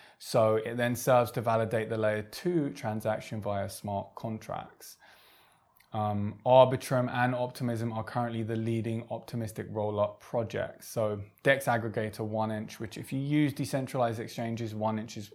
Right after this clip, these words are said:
is one of the better ones out there. You've got Uniswap, SushiSwap are a couple big favorites on Ethereum as well. Um, and they announced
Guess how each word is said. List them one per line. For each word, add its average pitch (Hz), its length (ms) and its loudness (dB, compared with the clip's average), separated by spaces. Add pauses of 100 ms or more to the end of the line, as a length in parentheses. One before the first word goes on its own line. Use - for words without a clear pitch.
is 110 180 -10
one 110 260 -6
of 104 80 -4
the 104 80 -4
better 104 220 0
ones 113 360 -4
out 113 180 -2
there. 120 100 -4
You've 120 140 -6
got 101 100 -6
Uniswap, 107 640 -6
SushiSwap 110 680 -10
are 104 80 -6
a 98 40 -12
couple 104 440 -8 (420)
big 104 160 -4
favorites 110 500 -4
on 107 120 -4
Ethereum 104 500 -6
as 104 160 -10
well. 110 420 4 (380)
Um, 117 280 2
and 117 160 -2
they 120 140 4
announced 117 640 0